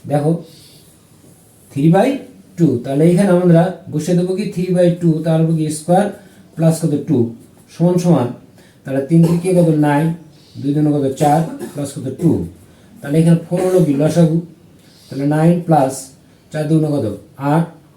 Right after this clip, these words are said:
তাহলে সমান সমান কত সতেরো ডিভাইডেড কত ফোর, এটি আমাদের কি অ্যান্সার। তাহলে এই সতেরো by square plus one divided x square এর মান হচ্ছে কত, সতেরো by কত চার, এটা আমাদের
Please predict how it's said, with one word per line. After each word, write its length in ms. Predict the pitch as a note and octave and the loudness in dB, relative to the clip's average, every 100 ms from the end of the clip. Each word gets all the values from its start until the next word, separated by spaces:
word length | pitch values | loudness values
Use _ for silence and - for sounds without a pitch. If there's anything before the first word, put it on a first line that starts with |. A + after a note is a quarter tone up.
| _ - | _ -12
তাহলে 180 | C3 D3+ | -10 -8
সমান 160 | D#3+ D#3 | -6 -2
সমান 120 | D#3+ D3+ | -2 -2
কত 100 | B2 A2+ - _ _ _ - | -6 -10 -12 _ _ _ -12
সতেরো 300 | C#3+ E3 E3 D#3+ | -8 -2 0 0
ডিভাইডেড 280 | D#3 D3+ D3 | 0 -4 -6
কত 120 | B2+ G#2 - - _ - | -6 -6 -8 -18 _ -10
ফোর, 200 | C3+ A#2 - - _ A#2+ | -6 -6 -10 -20 _ -8
এটি 120 | C3+ E3+ | 2 4
আমাদের 220 | D#3+ D3 A#2+ | 4 2 -2
কি 100 | G2+ - - _ _ C#3+ | -6 -10 -20 _ _ -4
অ্যান্সার। 380 | D3 C#3 A2 E2+ - - _ - _ - - _ - _ - | -2 0 -2 -4 -10 -20 _ -20 _ -18 -18 _ -20 _ -8
তাহলে 200 | B2 C3 | 2 2
এই 60 | E3 - | 2 -2
সতেরো 260 | D#3 E3+ F3 | -2 0 2
by 120 | F3+ D#3 D3+ | 2 2 0
square 240 | - E3+ E3+ | 0 0 2
plus 160 | F3+ E3+ | -2 0
one 100 | D#3+ D#3+ | 2 4
divided 200 | D#3+ D#3 | 4 2
x 40 | - E3+ - | 0 -4 -2
square 300 | E3 C#3 - - - - - | 0 0 -2 -10 -20 -16 -8
এর 100 | C#3+ C#3 | -4 0
মান 140 | D3+ D3+ | 0 0
হচ্ছে 180 | D#3 F3 E3+ | 0 0 0
কত, 120 | F3 G#3 | 0 -2
সতেরো 220 | E3+ E3 E3 | -2 2 4
by 100 | E3 D#3 | 4 4
কত 120 | D#3+ A#3+ - - - _ _ _ _ _ _ - | 2 0 -4 -18 -20 _ _ _ _ _ _ -2
চার, 200 | E3 A2 - - - - | 0 -2 -8 -20 -20 -4
এটা 120 | C#3+ D3 | 0 2
আমাদের 240 | D#3 F3+ | 2 2